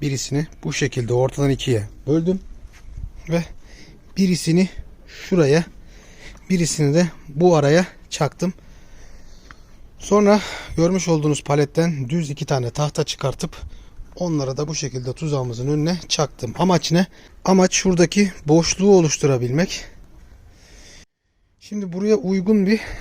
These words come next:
sunta bulmam gerekiyor. Ara bölmeye girecek şekilde tuzağımız tetiklendiği zaman düşerek tuzağın ağzını kapatacak.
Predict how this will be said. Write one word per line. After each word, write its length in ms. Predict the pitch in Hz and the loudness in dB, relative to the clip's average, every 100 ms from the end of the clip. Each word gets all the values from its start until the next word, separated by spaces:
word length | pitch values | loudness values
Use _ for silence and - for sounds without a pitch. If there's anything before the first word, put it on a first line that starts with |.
| - - - - - - - - - - | -12 -14 -20 -20 -20 -20 -20 -20 -18 -10
sunta 420 | - 175 208 185 | -2 0 2 4
bulmam 340 | 175 147 131 | 6 4 2
gerekiyor. 480 | 117 120 - 143 190 - - 143 | 0 -2 -2 -2 -2 -4 -10 -2
Ara 240 | 147 143 | -2 2
bölmeye 320 | 143 139 131 | 2 2 -2
girecek 360 | 127 135 139 147 | -2 -4 -2 -4
şekilde 460 | - - 131 170 | -6 -6 -2 -2
tuzağımız 500 | 175 - 143 147 135 | -2 -4 -2 0 -2
tetiklendiği 560 | - 147 - 139 131 123 | -4 -6 -2 -4 -2 -2
zaman 280 | 147 160 170 - - - - | 0 0 -2 -8 -20 -20 -6
düşerek 560 | 151 190 180 - - - - | 0 2 2 -2 -10 -16 -8
tuzağın 400 | 170 151 175 175 | -2 0 0 2
ağzını 360 | 160 147 170 | 0 0 -6
kapatacak. 600 | 151 151 156 135 180 - | -6 -4 -2 -2 -4 -6